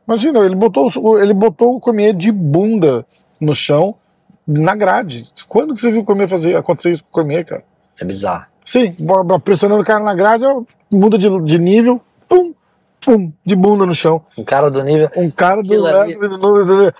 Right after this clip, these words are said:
Speaker 1: aquilo ali é
Speaker 2: Cara,
Speaker 1: só pra tirar onda do
Speaker 2: é,
Speaker 1: cara.
Speaker 2: isso aí quebra mentalmente, é um
Speaker 1: Aquilo ali é
Speaker 2: abraço.
Speaker 1: só pra tirar onda do cara.
Speaker 2: Isso,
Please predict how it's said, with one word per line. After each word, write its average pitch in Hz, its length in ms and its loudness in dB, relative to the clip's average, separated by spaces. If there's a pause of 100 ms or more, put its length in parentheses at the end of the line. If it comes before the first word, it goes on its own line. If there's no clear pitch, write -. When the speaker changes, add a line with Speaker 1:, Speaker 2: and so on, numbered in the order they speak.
Speaker 1:
aquilo 240 280 2
ali 214 140 0
é 240 40 0
Speaker 2:
Cara, 147 140 -4
Speaker 1:
só 185 40 -12
pra - 100 -2
tirar 302 280 -2
onda 311 240 0
do 392 120 0
Speaker 2:
é, 233 80 -4
Speaker 1:
cara. 160 440 0
Speaker 2:
isso 175 160 -8
aí 165 80 -2
quebra 165 480 0
mentalmente, 156 720 -2
é 175 40 2
um - 20 0
Speaker 1:
Aquilo 190 260 0
ali 214 80 2
é - 40 -4
Speaker 2:
abraço. 226 260 -8
Speaker 1:
só 233 140 0
pra 233 120 -2
tirar 262 260 0
onda 254 240 0
do 311 100 0
cara. 202 540 0
Speaker 2:
Isso, 156 380 -2